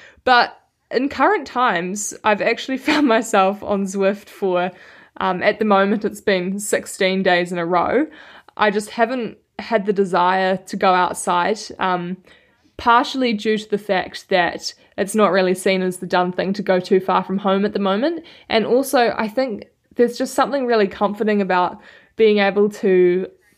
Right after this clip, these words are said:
train indoors at the moment when it's just, it's nice to be inside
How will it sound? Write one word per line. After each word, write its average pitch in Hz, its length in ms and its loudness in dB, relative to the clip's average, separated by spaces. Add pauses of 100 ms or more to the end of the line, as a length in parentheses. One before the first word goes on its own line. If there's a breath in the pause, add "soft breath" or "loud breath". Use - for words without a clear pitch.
train 208 380 2
indoors 190 800 0
at 202 100 -6
the 214 60 -2
moment 208 380 0
when 196 140 0
it's - 180 -8
just, - 420 -6
it's - 340 -8
nice 208 340 0
to 226 60 -8
be 196 120 2
inside 185 520 -2